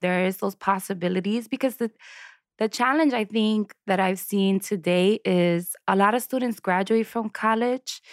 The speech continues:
but they may not have the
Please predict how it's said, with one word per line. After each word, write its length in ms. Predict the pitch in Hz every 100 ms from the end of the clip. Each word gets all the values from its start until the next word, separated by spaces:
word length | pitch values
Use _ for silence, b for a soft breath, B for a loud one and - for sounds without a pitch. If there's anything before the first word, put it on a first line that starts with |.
| B B B
but 140 | 208 196
they 100 | 202
may 160 | 214
not 200 | 220 214
have 520 | 180 185 180 180 170 _ b b b _ _ -
the 720 | 180 196 185 180 196 196